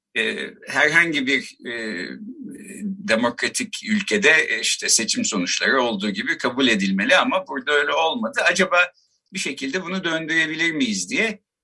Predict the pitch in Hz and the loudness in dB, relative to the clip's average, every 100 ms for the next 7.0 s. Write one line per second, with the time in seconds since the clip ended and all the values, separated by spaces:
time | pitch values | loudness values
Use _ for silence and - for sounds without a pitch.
0 | _ - 214 196 202 214 233 196 - _ | _ 0 2 2 2 2 0 -2 -14 _
1 | _ - 170 190 180 175 139 160 180 147 | _ -6 2 4 4 0 -4 -6 -2 2
2 | 151 - 147 147 135 - 226 220 185 180 | 2 0 -4 -2 -4 -4 -6 -6 -6 -2
3 | 190 185 - 165 156 160 208 185 156 - | -2 -2 0 2 4 2 2 4 4 4
4 | 180 196 - _ _ _ _ - 185 185 | 0 0 -8 _ _ _ _ -2 -2 0
5 | 135 110 90 87 87 85 90 139 - 123 | -2 -2 -2 -4 -2 -2 -2 -4 -8 -6
6 | 123 120 117 98 95 101 98 110 202 196 | -4 -2 -2 -2 -4 -4 -2 2 2 2